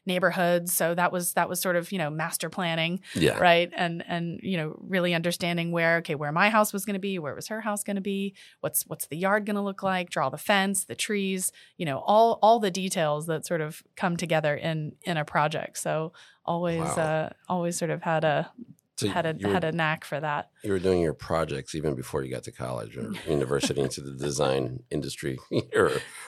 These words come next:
Speaker 2: already preparing the, the paving the road there, if you will.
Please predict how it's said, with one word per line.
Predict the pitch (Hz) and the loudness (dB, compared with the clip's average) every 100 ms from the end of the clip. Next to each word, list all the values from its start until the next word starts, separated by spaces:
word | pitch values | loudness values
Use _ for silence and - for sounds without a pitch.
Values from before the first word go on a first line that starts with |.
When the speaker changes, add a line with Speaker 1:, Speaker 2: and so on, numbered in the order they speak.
| - | 2
Speaker 2:
already | 90 90 | 6 6
preparing | 82 82 87 85 80 76 | 4 -4 0 2 4 4
the, | 69 67 | 2 0
the | 65 62 | -2 -4
paving | 64 90 78 69 | -4 -2 0 0
the | |
road | 67 69 67 | 0 0 0
there, | 65 57 57 | -4 -4 -8
if | - | -10
you | 58 | -12
will. | 52 | -12